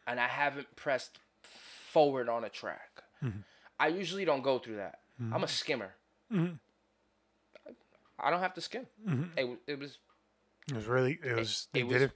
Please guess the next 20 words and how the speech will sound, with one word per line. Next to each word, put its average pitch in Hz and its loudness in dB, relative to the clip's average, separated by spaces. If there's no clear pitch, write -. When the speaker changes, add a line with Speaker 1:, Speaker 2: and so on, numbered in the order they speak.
Speaker 1:
it 135 -2
was 139 -2
one, 135 2
I 131 8
think 170 0
it 143 -2
might 135 0
be 139 -2
in 143 -4
contention 143 -4
for - -4
album 120 6
of 123 0
the 131 -4
year. 175 0
Speaker 2:
Hmm. 135 0
Speaker 1:
If 151 2
Drake 240 10
don't 349 12
drop 262 10